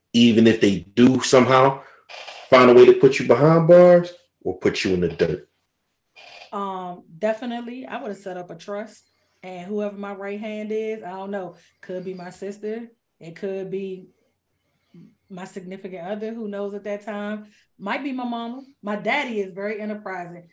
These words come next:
Speaker 2: I definitely would set up a trust and leave it to three top people that I could trust. I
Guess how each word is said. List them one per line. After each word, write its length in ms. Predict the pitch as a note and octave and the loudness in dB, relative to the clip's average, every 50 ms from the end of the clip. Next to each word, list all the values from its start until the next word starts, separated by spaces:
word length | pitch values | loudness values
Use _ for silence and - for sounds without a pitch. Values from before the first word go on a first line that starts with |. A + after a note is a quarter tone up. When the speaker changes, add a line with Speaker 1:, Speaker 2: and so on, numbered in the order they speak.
| _ _ _ - | _ _ _ -12
Speaker 2:
I 120 | D4+ D4+ | -10 -6
definitely 340 | C4+ D#4+ D#4 D#4 C#4+ B3+ A#3+ | -4 -4 -4 -6 -8 -12 -12
would 80 | A#3+ A3 | -14 -10
set 160 | - A#3 A3 | -8 -6 -6
up 120 | A3 G#3+ | -6 -8
a 60 | G#3 G3+ | -8 -12
trust 340 | - - A3 G#3 G#3 G#3 | -10 -8 -8 -8 -8 -10
and 100 | G3+ F#3+ | -14 -12
leave 220 | F#3+ G3+ G#3 G3 F#3+ | -10 -10 -8 -8 -10
it 80 | F#3+ | -12
to 120 | - G3 F3 | -12 -14 -16
three 300 | F3 - G3 G3+ G#3+ G#3+ | -14 -12 -10 -10 -10 -10
top 340 | G#3+ - A3+ G#3 G3+ - _ | -10 -10 -12 -12 -12 -14 _
people 320 | B3+ A#3+ G#3 A3 A#3+ A#3 | -16 -16 -16 -16 -16 -16
that 120 | G3+ G3 F#3+ | -14 -12 -12
I 120 | F3+ F3+ | -12 -12
could 140 | F#3 - G#3 | -14 -16 -18
trust. 400 | - - G3+ F#3+ G3 G#3 - _ _ _ _ _ _ _ _ _ _ - | -14 -12 -12 -12 -12 -14 -16 _ _ _ _ _ _ _ _ _ _ -14
I 100 | - | -14